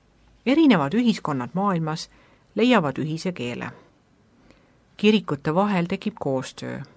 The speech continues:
Jõululaps ühendab ja annab lootust õiglasele rahule. Selles oli võim traagika üle.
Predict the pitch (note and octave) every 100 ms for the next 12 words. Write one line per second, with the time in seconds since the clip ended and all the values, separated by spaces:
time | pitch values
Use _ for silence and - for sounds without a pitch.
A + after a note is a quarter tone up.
0 | _ _ _ _ _ - _ _ _ -
1 | G3 C4+ B3+ A3+ A3+ - - F3+ F#3 F#3+
2 | D3+ - - D3+ C3+ B2+ D3+ G#3 A3+ A3+
3 | - C#3 C3+ C#3+ D#3 F#3+ F#3 B2+ C#3+ -
4 | - _ _ _ _ _ _ _ _ _
5 | _ _ _ _ - E3 D#3+ D#3+ F3+ G3
6 | A#3 G#3 G#3+ G#3+ F3 - - G#2+ -